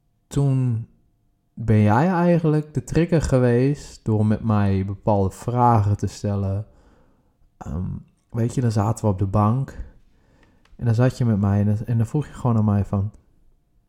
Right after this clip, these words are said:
"Mark, ja, maar hoe voel je je eigenlijk hierbij?" Dat ik echt zoiets dacht van,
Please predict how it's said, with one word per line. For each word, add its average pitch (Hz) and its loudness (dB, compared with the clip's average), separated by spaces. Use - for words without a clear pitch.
"Mark, 120 -2
ja, 104 -4
maar 127 -4
hoe 151 2
voel 208 0
je 147 4
je 92 2
eigenlijk 87 -8
hierbij?" 90 -6
Dat - -14
ik - -16
echt 107 -14
zoiets - -14
dacht - -14
van, 98 -10